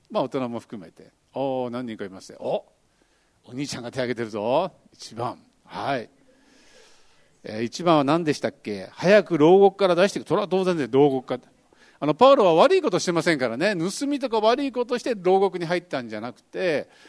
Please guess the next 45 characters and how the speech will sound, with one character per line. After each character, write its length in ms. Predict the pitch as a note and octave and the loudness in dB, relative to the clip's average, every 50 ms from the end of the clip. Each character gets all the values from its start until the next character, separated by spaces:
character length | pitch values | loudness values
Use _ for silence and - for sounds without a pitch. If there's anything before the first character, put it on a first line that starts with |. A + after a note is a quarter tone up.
| _ _ _ | _ _ _
福 280 | - - _ - B3+ | -20 -20 _ -6 -4
音 200 | B3+ C4 C4 B3 | -4 -2 -2 -2
を 60 | A#3+ G#3+ | 0 2
大 220 | A3+ A#3 B3 A#3+ | 2 2 2 0
胆 200 | C4+ B3 B3 A#3+ | -2 -4 -4 -4
に 80 | G#3+ F#3+ | -6 -8
伝 240 | - - - G#3+ | -8 -4 -4 -2
え 60 | G#3+ G#3 | -2 -2
た 120 | G#3+ G#3 | -4 -4
が 100 | G3 G3 | -4 -4
ゆ 160 | F#3+ G3 G3+ | -4 -2 -4
え 100 | G3 G3+ | -4 -4
に、 380 | G#3+ A#3+ C4 C4 A#3+ G#3 - _ - | -4 -6 -6 -6 -6 -8 -12 _ -12
み 120 | D3+ F#3+ | -10 -8
ん 40 | G3+ | -6
な 80 | G3 E3 | -4 -4
が 60 | D3+ | -4
理 100 | D3 D#3+ | -2 -2
解 160 | D#3 D#3+ C#3 | -2 -2 -2
で 120 | B2+ C3 B2 | -2 -2 -4
き 80 | C3 | -4
な 100 | B2+ B2 | -6 -6
い 80 | A#2+ C3 | -6 -2
で、 340 | F3+ A3 A#3+ A3+ - - _ _ _ _ _ - | 0 0 0 0 -2 -6 _ _ _ _ _ -8
ま 240 | D3 C3+ A2+ F#2 - _ | -4 -4 -4 -4 -8 _
あ、 100 | _ _ - | _ _ -12
牢 160 | A#2+ A#2 A#2 | -8 -6 -6
屋 80 | A2+ | -6
に 80 | G#2+ G2+ | -8 -10
入 120 | - A2+ | -14 -16
っ 40 | - | -16
ち 80 | - - | -16 -18
ゃ 40 | - | -20
っ 20 | |
た 140 | _ - F2 | _ -20 -20
ん 20 | |
で 60 | - | -20
す 120 | - - C#3 | -20 -16 -14
ね。 140 | E3 D#3+ C#3+ | -12 -10 -6
じ 100 | A#2 C#3+ | -4 -4
ゃ 40 | |
あ、 20 | C3 | -2
二 140 | C3+ E3+ F#3 | -2 -2 0
番 220 | A3 A3+ A3+ A3 | 0 0 0 0
目。 200 | G#3+ G3+ F3+ | -2 -2 -2